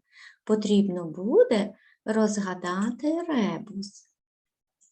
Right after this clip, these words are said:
Отже, ми повинні розгадати ребус. Ви знаєте, як це вже робиться. І коли ви поставите букви, під якими є числа,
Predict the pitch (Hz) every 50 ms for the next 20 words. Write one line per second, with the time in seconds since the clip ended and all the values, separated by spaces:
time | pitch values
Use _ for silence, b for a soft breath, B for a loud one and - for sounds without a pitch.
0 | _ _ - 208 196 185 165 - - - 175 170 165 180 214 294 403 427 427 -
1 | 269 226 208 190 190 185 185 180 175 175 175 175 170 175 185 196 202 202 202 202
2 | 196 196 196 185 175 170 170 160 - - 165 160 156 156 160 160 151 151 - 247
3 | 302 415 - - - - - 381 440 381 240 - 202 185 180 175 175 175 - 185
4 | 180 180 175 175 - - - 196 196 - - 165 165 165 160 165 180 202 208 202
5 | - - 523 - - B B B B B B B B B B B _ _ _ _
6 | _ _ - 254 240 208 202 202 214 226 233 240 262 262 240 202 202 208 220 214
7 | 196 196 202 - - 247 - - - - 226 214 190 190 175 185 190 190 190 -
8 | 190 190 185 190 190 b b b b b - 202 196 208 226 247 240 214 202 202
9 | - - 160 160 170 165 160 - - - _ _ _ _ _ _ _ _ _ -
10 | - 214 214 202 214 214 214 - 226 214 208 208 196 190 196 202 196 202 - -
11 | - 214 190 185 175 175 - - - 175 165 160 160 156